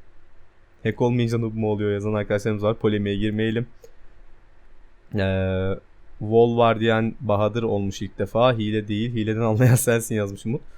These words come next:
Yok, ben sizin de fikrinizi almak için soruyorum. Kararları ben veriyorum zaten de fikir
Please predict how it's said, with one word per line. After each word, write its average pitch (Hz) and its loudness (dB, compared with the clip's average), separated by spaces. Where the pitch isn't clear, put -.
Yok, 160 2
ben 156 10
sizin 165 2
de 196 8
fikrinizi 139 2
almak 127 6
için 117 -8
soruyorum. 107 0
Kararları 120 0
ben 127 2
veriyorum 110 0
zaten 165 0
de 202 0
fikir - -4